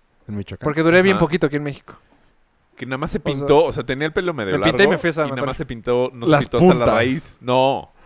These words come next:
Speaker 3: como que se, que se vea,
Speaker 1: ¿Y?
Speaker 3: se veía negro.
Speaker 1: ¿Por qué hiciste eso, güey? ¿No hay foto?
Speaker 2: Sí.
Speaker 3: Sí, debe
Speaker 2: De
Speaker 3: de.
Speaker 2: hecho, aquí la tengo.
Speaker 1: ¿Qué? A ver. ¿Qué hace bueno ahorita?
Speaker 2: Bueno, es que para buscarla van a tardar años.
Speaker 1: Oye, ¿y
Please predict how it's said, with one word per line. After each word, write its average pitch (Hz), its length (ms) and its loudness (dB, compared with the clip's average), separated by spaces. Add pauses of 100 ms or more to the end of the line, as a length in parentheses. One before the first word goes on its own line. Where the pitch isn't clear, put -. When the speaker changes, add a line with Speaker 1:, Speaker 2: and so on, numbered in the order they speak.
(120)
Speaker 3:
como 85 440 -10 (540)
que 107 100 -16
se, - 120 -20
que 214 160 -14
se 113 100 -10
vea, 104 160 0
Speaker 1:
¿Y? - 20 0 (200)
Speaker 3:
se 311 60 12
veía 403 180 10
negro. 440 460 8
Speaker 1:
¿Por - 100 2
qué 285 100 8
hiciste 302 400 4
eso, 285 200 4
güey? 202 120 2
¿No 208 80 0
hay 233 60 6
foto? 202 340 0 (380)
Speaker 2:
Sí. - 460 -18
Speaker 3:
Sí, - 100 -20
debe 71 280 -10
Speaker 2:
De - 100 -16
Speaker 3:
de. 151 100 -8
Speaker 2:
hecho, 160 100 -12
aquí 143 120 -14
la 135 100 -14
tengo. - 160 -20 (520)
Speaker 1:
¿Qué? 135 360 -8
A - 80 -6
ver. 156 120 -4 (800)
¿Qué - 80 -6
hace - 100 -10
bueno 95 180 -10
ahorita? 80 300 -18
Speaker 2:
Bueno, 139 280 -18 (100)
es - 100 -20
que - 160 -20 (240)
para 156 140 -10
buscarla 143 300 -10
van 127 180 -14
a 123 40 -18
tardar 120 280 -18
años. 123 180 -20
Speaker 1:
Oye, 147 120 4
¿y - 20 4